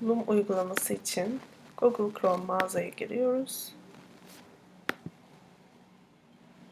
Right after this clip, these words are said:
Mağaza içinde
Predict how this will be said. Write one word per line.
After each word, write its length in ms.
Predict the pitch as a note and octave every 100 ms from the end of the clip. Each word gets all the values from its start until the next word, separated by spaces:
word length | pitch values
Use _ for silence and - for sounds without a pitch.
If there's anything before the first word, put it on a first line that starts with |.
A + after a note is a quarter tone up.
| - - - - - - _ - - - - - - - - -
Mağaza 380 | C4 C4 A#3+ G#3
içinde 760 | - - - G3+ F3 F3 G3+